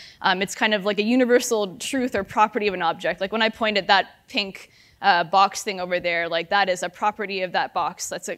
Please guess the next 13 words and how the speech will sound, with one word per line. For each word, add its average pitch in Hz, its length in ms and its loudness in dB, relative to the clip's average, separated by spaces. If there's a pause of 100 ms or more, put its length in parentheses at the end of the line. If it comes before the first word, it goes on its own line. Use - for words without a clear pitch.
it's - 280 -12
color. 180 360 -4
It, 151 220 -8
it 190 100 -10
wouldn't 196 300 -8
change. 175 400 -10
It's - 240 -14 (160)
something 226 240 -6
that 196 140 -2
belongs 180 480 -2
to 185 80 -12
that 151 200 -10
box. - 460 -14